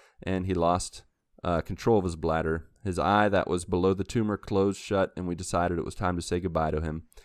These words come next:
and end his suffering. He was such a good boy, and I miss him every day. Perry was only five years old, and he had many more years left in him. And while his life was short,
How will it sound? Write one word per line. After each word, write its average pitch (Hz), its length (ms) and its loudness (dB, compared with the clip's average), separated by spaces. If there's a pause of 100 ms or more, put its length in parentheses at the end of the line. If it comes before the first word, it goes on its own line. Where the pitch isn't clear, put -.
(160)
and 85 120 -6
end 87 160 -2
his 90 140 -6
suffering. 73 460 -4 (380)
He 90 120 -4
was 87 140 0
such - 180 0
a 104 60 -2
good 123 240 4
boy, 110 320 8 (360)
and 92 120 0
I 90 60 2
miss 101 240 0
him 101 240 0
every 110 340 0
day. 78 300 -2 (320)
Perry 110 200 6
was 98 180 4
only 98 200 2
five 120 280 4
years 107 180 0
old, 90 180 6
and 87 100 -2
he 90 60 -2
had 85 140 0
many 98 240 0
more 104 220 2
years 92 360 2
left 87 260 0
in 85 100 -2
him. 80 220 -6 (420)
And 85 100 -6
while 98 160 6
his 98 200 0
life 98 220 2
was 82 100 -4
short, 117 320 2